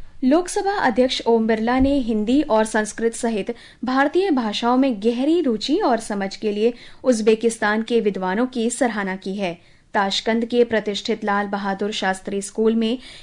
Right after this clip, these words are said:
इंडोलॉजिस्ट शिक्षकों और छात्रों के साथ बातचीत करते हुए श्री बिरला ने कहा कि विद्वानों ने अपने शिक्षण और शोध कार्यों के माध्यम से भारत और उज्बेकिस्तान के बीच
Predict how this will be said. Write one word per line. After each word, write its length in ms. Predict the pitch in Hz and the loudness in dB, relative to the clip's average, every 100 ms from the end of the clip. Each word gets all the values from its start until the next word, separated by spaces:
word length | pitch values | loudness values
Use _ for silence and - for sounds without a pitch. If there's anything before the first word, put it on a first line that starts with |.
| - | 0
इंडोलॉजिस्ट 800 | 285 285 349 320 285 320 320 - - _ | 2 4 4 4 2 0 -4 -10 -20 _
शिक्षकों 580 | - 254 - 208 214 277 - - | -2 -2 0 -4 -2 -2 -4 -4
और 180 | - 247 | 2 2
छात्रों 500 | 254 277 254 285 359 | 2 2 2 4 2
के 160 | 349 285 | 2 -2
साथ 360 | - 262 220 | 0 0 0
बातचीत 500 | 208 220 220 - 277 | -2 0 0 -2 -2
करते 340 | - 208 202 254 | 0 -2 0 -2
हुए 280 | 254 262 302 | 0 0 0
श्री 240 | 294 226 | 0 0
बिरला 320 | 208 196 202 | 0 -2 0
ने 120 | 202 | -2
कहा 380 | 202 202 208 247 285 - - - | -4 -6 -2 -2 -4 -12 -20 -8
कि 120 | - 311 | -2 2
विद्वानों 560 | 302 240 269 277 339 | 2 2 2 4 4
ने 120 | 381 | 2
अपने 340 | 392 240 254 285 | 0 0 0 0
शिक्षण 460 | 277 226 - 262 | 0 -4 -2 0
और 380 | 320 233 220 220 | 0 2 2 2
शोध 380 | 214 - 214 214 | 0 0 0 0
कार्यों 360 | 208 196 196 202 | 0 0 0 -4
के 180 | 196 | -6
माध्यम 400 | 185 175 175 247 | -6 -6 0 2
से 220 | 277 269 294 - - - | 2 0 -2 -6 -20 -8
भारत 360 | 254 285 381 427 | -2 2 2 2
और 160 | 269 | 2
उज्बेकिस्तान 760 | 254 214 214 214 233 226 208 202 | 2 2 0 0 -2 -2 -4 -4
के 140 | 202 | -6
बीच 280 | 202 226 233 | -4 -4 -6